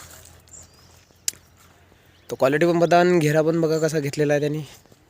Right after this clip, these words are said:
मस्तपैकी. हे बघा, हिरोपणा बघा त्याचा. नवतीचे झाड आहे, हे बघा नवती. हे बघा, याच्यावर फवारा मारला तर झाडं अशी फुललेली आहेत हे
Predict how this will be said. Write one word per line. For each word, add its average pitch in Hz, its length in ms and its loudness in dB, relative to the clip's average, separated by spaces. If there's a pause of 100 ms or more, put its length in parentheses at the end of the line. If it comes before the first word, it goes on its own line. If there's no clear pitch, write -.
(120)
मस्तपैकी. 143 540 -4 (760)
हे 135 60 -2
बघा, 131 220 -4 (960)
हिरोपणा 135 460 0
बघा 135 300 -2
त्याचा. 135 280 -2 (1500)
नवतीचे 131 480 0
झाड 127 280 0
आहे, 135 100 -8 (680)
हे 117 40 -8
बघा 131 180 0
नवती. 127 320 -4 (1000)
हे 123 60 -4
बघा, 131 160 0
याच्यावर 135 280 -2
फवारा 135 240 2
मारला 143 320 0
तर 147 280 -2 (840)
झाडं 131 240 2
अशी 143 220 2
फुललेली 143 460 2
आहेत 127 140 0
हे 165 60 -8